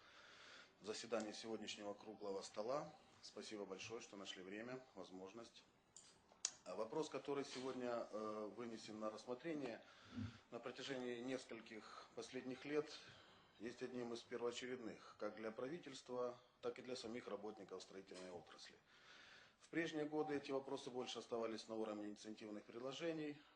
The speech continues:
Сегодня же слоганом упрощения разрешительной деятельности пронизаны практически все правительственные документы. Правительством в направлении упрощения разрешительной системы сегодня делаются серьезные шаги. Закон Украины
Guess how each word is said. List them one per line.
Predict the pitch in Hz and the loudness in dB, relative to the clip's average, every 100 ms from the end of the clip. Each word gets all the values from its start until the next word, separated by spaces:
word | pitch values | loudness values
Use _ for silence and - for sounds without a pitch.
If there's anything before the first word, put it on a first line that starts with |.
| - - - | -20 -20 -16
Сегодня | - 131 151 139 | -4 2 4 4
же | 123 | 0
слоганом | 117 127 123 117 113 113 | 0 0 2 2 2 -2
упрощения | 113 120 - 120 104 98 | -2 2 2 2 0 0
разрешительной | 98 101 120 110 98 98 | 0 0 -2 -2 -2 -2
деятельности | 107 147 123 98 90 - 80 - - - - - | 0 -2 -2 -2 -4 -8 -14 -14 -16 -18 -16 -4
пронизаны | 98 123 123 113 | -2 0 0 -2
практически | - 104 - 120 110 - 104 101 - | -2 -4 -4 -4 -4 -4 -4 -4 -4
все | - 120 127 - - | -4 0 2 0 -4
правительственные | 98 110 98 - 92 92 | -2 -2 -4 -10 -6 -6
документы. | 92 92 90 87 78 - - - - - - - - _ _ _ - | -6 -8 -6 -6 -8 -14 -20 -20 -20 -20 -20 -20 -20 _ _ _ -2
Правительством | 123 165 185 160 - 151 143 - - - - - - | 0 0 -2 -6 -2 -2 0 -4 -6 -6 -8 -10 -10
в | 104 | 0
направлении | 123 127 135 135 123 | 2 4 4 4 2
упрощения | - 127 131 120 | 0 2 2 2
разрешительной | 113 120 123 127 117 113 | 0 0 0 -2 0 -2
системы | 110 110 - 156 135 | -2 -4 0 2 2
сегодня | - 123 120 113 | 0 0 0 0
делаются | 117 113 107 104 98 - | 2 2 2 0 -2 -2
серьезные | - 104 123 110 110 | -4 0 0 0 0
шаги. | - 98 92 78 - - - - 107 | 0 -2 -8 -12 -14 -18 -16 -16 -6
Закон | 110 139 175 156 | 0 6 6 6
Украины | 139 135 135 127 120 | 2 2 4 4 0